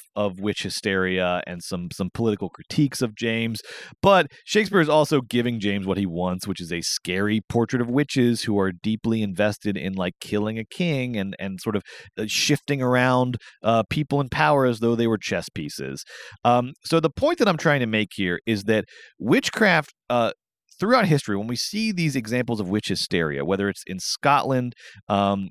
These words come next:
in the, in the sixteenth and seventeenth century, whether it's the,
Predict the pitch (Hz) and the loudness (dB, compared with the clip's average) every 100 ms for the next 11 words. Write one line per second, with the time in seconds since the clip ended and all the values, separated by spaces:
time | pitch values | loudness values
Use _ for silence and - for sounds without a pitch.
0 | - 110 104 101 101 107 104 101 - 123 | -6 -4 -2 0 -2 -2 -2 -2 -2 -2
1 | - 110 98 113 104 104 101 110 120 101 | -2 -4 -2 0 0 -4 -2 -2 0 2
2 | 98 98 95 - | 2 2 0 -4